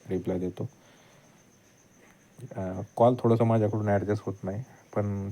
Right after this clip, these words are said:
ते पण प्रयत्न करेल मी काही दिवसानंतर. ओके,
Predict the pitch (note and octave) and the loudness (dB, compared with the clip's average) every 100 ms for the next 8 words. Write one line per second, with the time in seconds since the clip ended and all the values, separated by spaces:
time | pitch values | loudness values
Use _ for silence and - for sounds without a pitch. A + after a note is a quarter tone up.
0 | - G#2+ G#2+ A2 G#2 F#2+ G2 G2 F#2+ F#2 | -2 0 2 2 0 0 -2 -2 -2 -4
1 | A2+ - G2 F#2 F#2 F#2 F2+ F2 A#2+ A#2+ | -6 -4 -2 -2 -4 -6 -8 -8 -10 -12
2 | _ _ _ _ _ _ _ - G2 A#2+ | _ _ _ _ _ _ _ -10 -6 -6